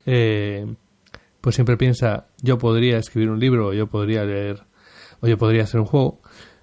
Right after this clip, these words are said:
Eh, cuando vemos una película o una serie también pensamos, "Yo esto lo haría así o lo haría así". Bueno, pues nuestro protagonista de hoy,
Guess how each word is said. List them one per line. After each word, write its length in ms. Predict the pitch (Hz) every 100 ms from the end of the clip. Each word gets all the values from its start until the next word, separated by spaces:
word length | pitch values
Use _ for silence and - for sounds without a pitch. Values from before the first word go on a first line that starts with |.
| _ _ -
Eh, 440 | 147 139 131 123
cuando 220 | 120 139 139
vemos 180 | 147
una 140 | 143 139
película 580 | 135 135 - 127 127 110
o 60 |
una 180 | 123 127
serie 280 | 127 139 135
también 220 | 123 117
pensamos, 380 | 113 107 110 104
"Yo 320 | 135 123 139 139
esto 280 | 135 -
lo 120 | 123 110
haría 220 | 117 110
así 260 | - 120
o 80 | 113
lo 80 | 104
haría 160 | 101 104
así". 120 | - - _ - - - - - - _ _ _ _ _
Bueno, 320 | 147 135 113
pues 240 | - 127 117
nuestro 320 | 120 120 131
protagonista 520 | 117 117 113 131 - 120
de 80 |
hoy, 220 | 120 170